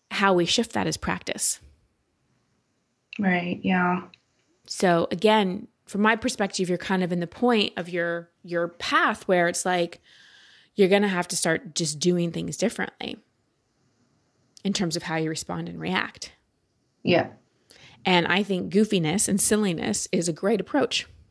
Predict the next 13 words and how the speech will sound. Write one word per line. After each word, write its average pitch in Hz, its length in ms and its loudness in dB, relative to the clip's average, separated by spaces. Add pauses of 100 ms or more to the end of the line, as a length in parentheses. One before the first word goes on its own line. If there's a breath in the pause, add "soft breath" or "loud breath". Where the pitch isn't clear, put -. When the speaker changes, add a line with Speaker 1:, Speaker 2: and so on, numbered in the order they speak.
(720)
Speaker 2:
Yeah. 175 360 4 (760)
Speaker 1:
Because 202 520 4 (760 soft breath)
being 254 280 6
judged 220 380 4
as 190 100 0
a 190 60 2
child 170 440 4
is 233 100 2
terrifying 214 760 2 (220)
because 180 540 2
we 185 680 4 (720)
don't 214 300 6
have 185 440 4